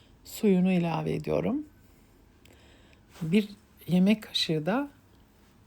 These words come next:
portakal kabuğu ilave edeceğim. Bu şekilde bir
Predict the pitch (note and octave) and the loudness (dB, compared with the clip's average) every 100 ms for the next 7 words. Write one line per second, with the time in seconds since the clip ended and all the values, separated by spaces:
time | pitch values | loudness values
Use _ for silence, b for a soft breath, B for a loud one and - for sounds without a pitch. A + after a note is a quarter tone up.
0 | _ - F3+ - F3 F3 F3 E3+ D3 D3 | _ 2 2 2 0 2 2 0 -2 0
1 | C#3+ C#3 C3+ C3+ C3+ C#3+ C#3+ F3 C4 - | -2 -4 -6 -4 -6 -6 -4 -2 -2 -6
2 | B B B B B G#3+ C4+ - G3 D#3 | B B B B B 0 4 4 2 -4
3 | D3+ F3+ B3 F#3 F#3+ G3 F#3+ | -2 -2 -2 -2 0 0 -2